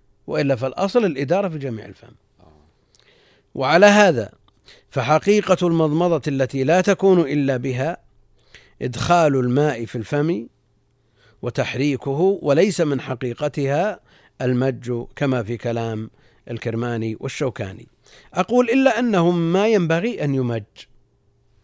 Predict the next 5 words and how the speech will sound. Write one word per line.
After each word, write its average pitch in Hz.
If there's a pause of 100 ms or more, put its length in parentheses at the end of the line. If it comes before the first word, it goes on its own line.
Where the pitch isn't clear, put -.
(880)
لأنه 226
أثر 208
تنظيف 165
فلا 139
يبتلع. 113